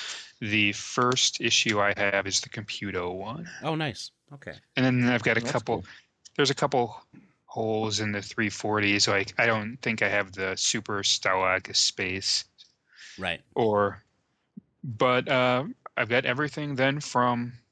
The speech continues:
Speaker 1: shoot, from, uh, the first issue of Shooter's run up through the end of the Action run.
Speaker 2: Oh, very nice. Yeah, so, I mean, and there's a lot of great stories i-, in, in and around there.
Speaker 3: Oh,
Speaker 1: Oh, yeah.
Speaker 3: totally.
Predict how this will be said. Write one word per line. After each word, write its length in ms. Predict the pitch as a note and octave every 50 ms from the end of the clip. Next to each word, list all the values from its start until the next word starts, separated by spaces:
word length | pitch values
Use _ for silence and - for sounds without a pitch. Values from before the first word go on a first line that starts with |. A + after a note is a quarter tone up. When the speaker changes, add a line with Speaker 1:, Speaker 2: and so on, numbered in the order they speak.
| _ _ _ _ _ _ _ _ _ _ _ _ _ _ _ _ _ _ _ _
Speaker 1:
shoot, 560 | - - - - - - B2+ A#2+ C3 - -
from, 340 | - B2 A#2+ A#2 A#2 A#2 A#2+ -
uh, 280 | A#2+ A2+ A2+ A2+ A2+
the 100 | G#2+ A2
first 360 | A2 - - B2 B2 - -
issue 240 | B2+ - - - A#2+
of 100 | A2+ G#2+
Shooter's 440 | - - - C3+ C#3 C#3+ C3+ A#2 A2+
run 240 | G2+ G2+ G2+ G2+ A2+ A#2
up 120 | B2 A2+ - -
through 500 | - - - - G#2 G#2+ G#2+ G#2+ G#2+ G2+
the 400 | F#2 G2+ G2+ G2 G2 G2+ G#2 G#2 -
end 220 | A2 A2 G#2+ G#2+
of 80 | G#2+ G2
the 120 | F#2+ F2+ F#2+
Action 540 | F#2 F#2 G2 F#2 - - - G2+ F#2 F2+
run. 340 | F2 F2 F2 F2+ F#2+ G2+ G#2 - - _ _ _ - G2+
Speaker 2:
Oh, 100 | G#2 F#2
very 200 | F2+ F#2 G2+ G#2
nice. 400 | F2+ D#2+ D#2+ D#2+ - - - - _ _ _ - - - - - -
Yeah, 240 | E3+ F3 C#3+ B2 B2
so, 140 | - - E3
I 20 |
mean, 160 | E3 F3 F3
and 160 | C3 C#3+ E3+ A3
there's 140 | C#4+ D#4
a 60 | C#4 D#3
lot 180 | B2 A#2 A#2+
of 80 | A2+ F#2
great 200 | G2 G#2 G2 -
stories 460 | - - F2+ F2 F2 E2+ E2 D#2 D2+ F2 - - -
i-, 40 | F2+
in, 140 | F2 E2+ F2
in 200 | E2+ F2+ F2+ E2+
and 100 | E2 E2
around 360 | E2 E2 E2 E2 D#2+ D#2 D#2 D2
there. 260 | D2+ D2+ D#2 D2+ - _ _ _ _ _ _ _ _ -
Speaker 3:
Oh, 100 | G2+ F#2+
Speaker 1:
Oh, 140 | A#2 A2+ G#2
yeah. 80 | D#2+
Speaker 3:
totally. 200 | D#2 F2+ F2 F#2